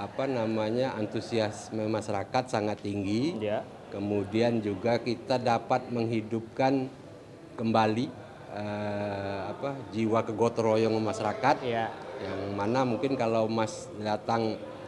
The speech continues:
Speaker 1: Hamin tiga aja
Speaker 2: Iya.
Speaker 1: atau Hamin lima itu, eh, kental sekali
Speaker 2: Kental
Speaker 1: akan,
Speaker 2: sekali.
Speaker 1: ya,
Speaker 2: Kebersamaannya ya, Pak?
Speaker 1: kebersamaan masyarakat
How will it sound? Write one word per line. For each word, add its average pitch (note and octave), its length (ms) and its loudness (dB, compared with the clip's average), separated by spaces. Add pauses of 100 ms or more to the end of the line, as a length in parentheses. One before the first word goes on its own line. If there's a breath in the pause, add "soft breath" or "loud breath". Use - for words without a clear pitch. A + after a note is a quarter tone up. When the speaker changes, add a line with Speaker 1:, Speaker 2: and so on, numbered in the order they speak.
(140)
Speaker 1:
Hamin A2 520 2
tiga A#2+ 480 6
aja B2+ 400 6
Speaker 2:
Iya. B2+ 200 -8
Speaker 1:
atau G#2+ 220 0
Hamin G#2 360 0
lima G#2+ 460 0
itu, B2 420 -2 (500)
eh, G2 180 -8
kental G#2+ 360 2
sekali B2 420 2
Speaker 2:
Kental G#2+ 240 0
Speaker 1:
akan, G2+ 80 0
Speaker 2:
sekali. G2+ 220 0 (180)
Speaker 1:
ya, F#2+ 240 -4
Speaker 2:
Kebersamaannya A#2+ 520 -2
ya, A#2 100 2
Pak? A2+ 100 2
Speaker 1:
kebersamaan G#2 560 2
masyarakat G2 480 -4